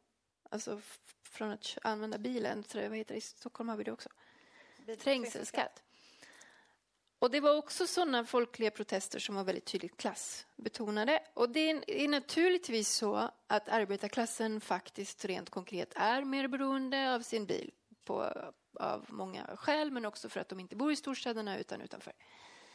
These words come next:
Speaker 1: Så det är klart att det finns en klassdimension i miljöpolitiken.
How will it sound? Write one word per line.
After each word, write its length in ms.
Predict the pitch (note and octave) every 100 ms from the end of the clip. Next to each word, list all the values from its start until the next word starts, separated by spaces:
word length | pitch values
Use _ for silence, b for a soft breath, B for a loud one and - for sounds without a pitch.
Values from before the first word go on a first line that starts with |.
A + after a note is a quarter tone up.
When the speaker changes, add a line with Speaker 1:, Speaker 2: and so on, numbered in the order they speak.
| B B B
Speaker 1:
Så 140 | - A#3+
det 100 | C#4
är 20 |
klart 180 | D#4+ D#4+
att 80 | D#4
det 60 | -
finns 200 | C4 A#3+
en 100 | A3+
klassdimension 880 | C4 B3+ - A3+ A3 A3 C#4 D4
i 180 | - G3+
miljöpolitiken. 1040 | G3 G3+ A#3+ - G3+ G3 - E4 - -